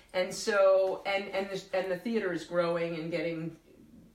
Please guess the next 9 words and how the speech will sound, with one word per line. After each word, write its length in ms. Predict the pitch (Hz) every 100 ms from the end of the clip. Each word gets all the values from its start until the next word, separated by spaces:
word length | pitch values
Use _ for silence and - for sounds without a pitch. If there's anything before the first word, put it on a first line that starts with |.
| _ -
an 60 | 170
excellent 340 | 165 - 156
reputation, 720 | 156 156 156 214 190 185 185
and 100 | 170
all 200 | 165 170
of 100 | 165 160
that 160 | 147
is 140 | 151 -
happening. 560 | 175 - 175 160 160